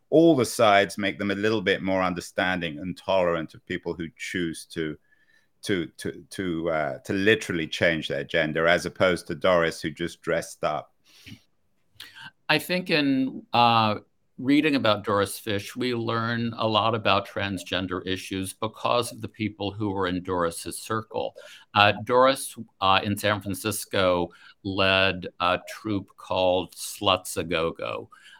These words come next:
Speaker 2: Uh, they did a lot of crazy drag shows, but they had, um, five main participants.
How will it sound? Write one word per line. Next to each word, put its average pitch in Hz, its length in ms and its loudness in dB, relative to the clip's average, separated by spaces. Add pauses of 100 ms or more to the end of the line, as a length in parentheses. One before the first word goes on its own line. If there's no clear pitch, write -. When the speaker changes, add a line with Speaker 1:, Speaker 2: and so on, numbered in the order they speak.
Speaker 2:
Uh, 92 200 2
they 101 160 0
did 101 100 -2
a 101 40 0
lot 90 200 4
of 85 80 -2
crazy 87 460 -6
drag 82 420 -2
shows, 76 540 -4 (280)
but 113 240 0
they 110 160 4
had, 104 540 -2 (140)
um, 98 420 0 (720)
five 120 440 6
main 104 580 0 (240)
participants. - 880 -8